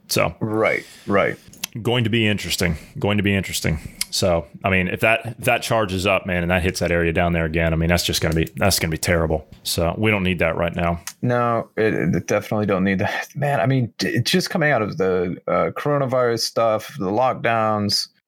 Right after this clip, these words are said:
Speaker 2: I mean, businesses are barely
Speaker 1: Riots.
Speaker 2: opening up. They don't have any
Speaker 1: Looting.
Speaker 2: money. Then we
Speaker 1: Well,
Speaker 2: get
Speaker 1: if they're
Speaker 2: the
Speaker 1: opening up,
Speaker 2: riots, and they
Speaker 1: if they're opening up, they're getting firebombed.
Speaker 2: Yeah, exactly. And so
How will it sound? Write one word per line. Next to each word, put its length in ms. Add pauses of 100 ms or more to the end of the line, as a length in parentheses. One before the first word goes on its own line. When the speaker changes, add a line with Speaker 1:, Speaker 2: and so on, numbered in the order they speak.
Speaker 2:
I 60
mean, 200
businesses 440
are 60
barely 400
Speaker 1:
Riots. 40
Speaker 2:
opening 360
up. 280
They 80
don't 220
have 240
any 120
Speaker 1:
Looting. 180
Speaker 2:
money. 460 (100)
Then 240
we 80
Speaker 1:
Well, 100
Speaker 2:
get 40
Speaker 1:
if 40
they're 80
Speaker 2:
the 80
Speaker 1:
opening 300
up, 60
Speaker 2:
riots, 360
and 140
they 140
Speaker 1:
if 100
they're 160
opening 320
up, 240
they're 100
getting 220
firebombed. 800 (280)
Speaker 2:
Yeah, 220
exactly. 680 (240)
And 380
so 440